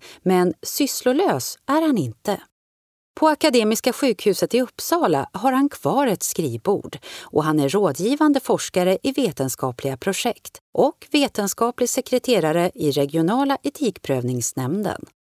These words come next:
Dessutom är han ordförande i K M L-gruppen inom European Leukemia Net, E L N, ett nätverk som består av ungefär tusen specialister inom leukemi från etthundrasjuttiofem olika institutioner.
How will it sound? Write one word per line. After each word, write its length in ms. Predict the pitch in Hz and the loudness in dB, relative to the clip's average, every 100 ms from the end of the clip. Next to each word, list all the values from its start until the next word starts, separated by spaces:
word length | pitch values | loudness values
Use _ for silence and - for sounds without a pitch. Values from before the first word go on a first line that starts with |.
| _ _ - | _ _ -2
Dessutom 640 | 240 370 - 262 - 202 | 0 0 2 0 2 2
är 80 | 214 | 2
han 120 | 214 | 2
ordförande 720 | 226 147 - 147 147 156 151 | 0 -2 -2 0 2 2 0
i 60 | 156 | -2
K 240 | - 196 | -2 0
M 120 | 185 226 | 2 2
L-gruppen 720 | 180 143 233 294 - 147 - | -2 -2 -2 -2 0 0 0
inom 300 | 170 160 151 | -2 0 0
European 600 | 151 165 165 254 294 311 - | 0 0 0 2 2 2 0
Leukemia 640 | 226 269 - 196 180 190 | -2 -2 0 0 2 0
Net, 460 | 185 233 - - - _ - | 0 -2 -4 -10 -18 _ -4
E 140 | 156 | -2
L 160 | 127 175 | 0 -2
N, 260 | 202 - - - - - | -2 -6 -12 -18 -20 -2
ett 260 | 311 320 - | 0 2 2
nätverk 520 | 277 180 - 202 247 | 2 2 2 2 0
som 200 | - 208 | -2 -2
består 360 | 226 - 165 | -2 2 2
av 120 | 160 151 | 2 0
ungefär 460 | 262 285 294 190 190 | 2 2 2 0 -2
tusen 600 | - - 285 233 - 156 | -2 -4 -4 -2 -2 -2
specialister 880 | - 139 - 208 180 196 - 143 123 | 0 -2 0 0 0 -2 -2 -2 0
inom 320 | 262 220 143 135 | -2 0 0 0
leukemi 640 | 135 139 - 185 180 - - - - | 0 -2 -2 0 -2 -4 -12 -20 -8
från 220 | - 143 139 | -2 -2 -2
etthundrasjuttiofem 1300 | 294 - - 214 196 226 - 254 311 - 214 226 208 | -4 -4 -4 -2 0 -2 -2 -4 -4 -4 -2 0 -2
olika 420 | - 156 131 131 | -2 -2 -4 -6
institutioner. 920 | 127 151 - 135 196 - 147 143 160 | -4 -4 -4 -6 -8 -4 -2 -2 -4